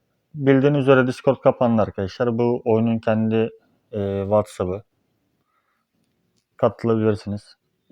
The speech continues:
E, zaten oyunun giriş ekranında gösteriyor kendisi. Şimdi yeni eklenen özellik kanat. E,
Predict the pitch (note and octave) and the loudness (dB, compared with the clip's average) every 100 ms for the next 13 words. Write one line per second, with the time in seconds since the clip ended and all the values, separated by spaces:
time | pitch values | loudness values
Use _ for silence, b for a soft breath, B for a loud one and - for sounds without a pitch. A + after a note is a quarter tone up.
0 | - _ G#2+ G2 G#2 G#2+ A2 A2+ A2 - | -20 _ -8 -6 -4 -2 0 0 -2 -4
1 | A#2 G#2+ A2 G#2+ G#2 A2 G2 G#2+ G#2 G#2 | -2 0 2 0 -2 -4 -4 -4 -2 -2
2 | G#2 G#2 G2 G2+ G2 F2 F2 F2 F2 - | -2 -2 -6 -6 -6 -6 -12 -14 -16 -20
3 | - _ _ _ _ _ _ _ _ _ | -20 _ _ _ _ _ _ _ _ _
4 | _ - D3 A#2 G2 A2+ C3+ C3 - C3+ | _ -6 -2 -2 0 2 2 2 2 0
5 | C3+ - _ _ _ _ C3+ A#2 A2+ G#2+ | 0 -6 _ _ _ _ 0 2 2 2
6 | B2 - A#2+ G2+ A2+ - - _ _ _ | -4 -2 -2 0 -4 -12 -20 _ _ _
7 | _ _ _ _ - | _ _ _ _ -8